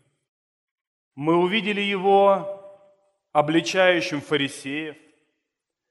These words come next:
мы увидели Его изгоняющим бесов, мы увидели Его укращающим бурю,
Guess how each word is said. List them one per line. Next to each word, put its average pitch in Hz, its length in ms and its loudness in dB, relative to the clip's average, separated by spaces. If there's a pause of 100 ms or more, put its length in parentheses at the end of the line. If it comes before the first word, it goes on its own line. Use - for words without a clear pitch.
(400)
мы 165 200 -2
увидели 214 600 -2
Его 190 460 0
изгоняющим 170 840 -2
бесов, 143 580 -6 (1120)
мы 160 260 2
увидели 196 380 0
Его 175 1120 0 (140)
укращающим 151 1040 0
бурю, 147 420 -6